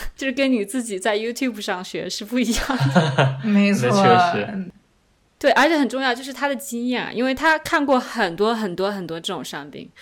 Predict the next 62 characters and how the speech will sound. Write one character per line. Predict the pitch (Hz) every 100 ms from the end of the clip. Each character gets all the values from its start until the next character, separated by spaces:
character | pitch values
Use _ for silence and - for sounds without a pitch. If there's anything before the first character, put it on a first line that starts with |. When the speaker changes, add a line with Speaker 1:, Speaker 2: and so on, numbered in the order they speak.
| -
Speaker 1:
所 | - 277
以 |
对 | 269 370
我 | 220
来 | 139 139
说， | 220
比 | 220
如 | 180
说， | 196 202
哦， |
我 | 262
觉 | 214
得 | 277
手 | - 240
肿 | 254 180
了， | 170
好 | 175 190
恐 | - 160
怖 | - 170
啊， | -
这 | 170
种 | 180
事 | - 160
情， | 160 147 - _ - -
就 | - 233
完 | 214 196
全 | 214 226
是 | 208
panic | 202 226 226 220
mode， | 185 175 151
但 | 202
对 | 202
他 | 220 208
来 | 180
说， | 196
哦， | 226 -
这 | 302
个 | 233
其 | -
实 | 185
很 | 202
正 | - 175
常， | - -
你 | 165
完 | 165 185
全 | 202
符 | 196
合 | 170 165 160
所 | -
有 | 185 185
人 | 175 175
的 | 156 185
那 | 185
个， | 180 170 - -
那 | 196
个 | 180 - - -
Speaker 2:
规 | 196 190
律。 | 202 -
Speaker 1:
对， | - 220 165
规 | 208 190
律， | 190
yeah。 | 180 175